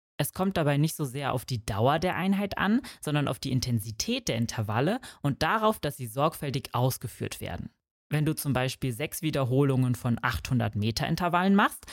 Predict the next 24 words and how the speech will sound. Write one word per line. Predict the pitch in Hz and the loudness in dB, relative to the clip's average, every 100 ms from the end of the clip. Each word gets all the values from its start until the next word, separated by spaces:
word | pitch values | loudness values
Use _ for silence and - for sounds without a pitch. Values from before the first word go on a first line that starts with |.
| - | -14
sollte | - 175 214 | -2 0 2
dein | 180 165 | 0 0
Tempo | 165 170 165 160 | 0 -2 0 2
auch | 151 220 | 4 4
in | 233 170 | 4 2
den | 147 | 2
letzten | 143 - - 208 | 2 -2 -2 -2
paar | - 120 | 0 0
Wiederholungen | 117 120 110 135 139 143 147 - | 2 0 2 2 2 2 0 2
nicht | 147 - - - | 2 2 -10 -2
einknicken. | 123 120 - 127 - - - - - | 0 0 -2 -8 -8 -10 -10 -18 -4
Wenn | 135 | 0
du | 131 | 2
das | 208 - | 2 0
beachtest, | - 160 - - 165 - | 0 2 0 -2 -2 2
muss | 165 165 | 2 2
die | 165 143 | -2 -4
gesamte | 123 131 131 120 | -2 0 0 -2
Trainingseinheit | - 131 131 - 127 123 123 120 | -2 0 0 0 0 0 0 -2
dafür | 117 123 | 0 2
nicht | 123 - | 2 0
besonders | 120 120 120 - | -2 0 0 2
lang | 123 131 110 | 2 2 0
sein. | 92 87 | -4 -8